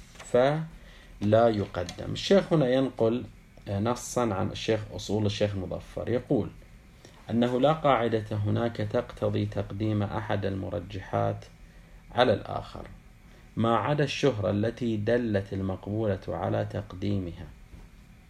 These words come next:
وما عدا ذلك فالمقدم هو الأقوى مناطا، أي ما هو الأقرب إلى الواقع في نظر المجتهد.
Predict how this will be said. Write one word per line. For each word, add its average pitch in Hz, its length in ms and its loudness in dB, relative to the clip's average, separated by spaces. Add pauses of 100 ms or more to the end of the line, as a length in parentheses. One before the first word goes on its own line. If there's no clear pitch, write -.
(580)
وما 101 260 6
عدا 98 380 2
ذلك 98 380 0
فالمقدم 123 800 -2
هو 135 220 0
الأقوى 117 580 0
مناطا، 92 580 -6 (580)
أي 185 140 4
ما 160 200 2
هو 135 280 2
الأقرب 113 680 0
إلى 101 120 0
الواقع 110 520 0
في 107 160 -8
نظر 104 320 0
المجتهد. 98 720 -4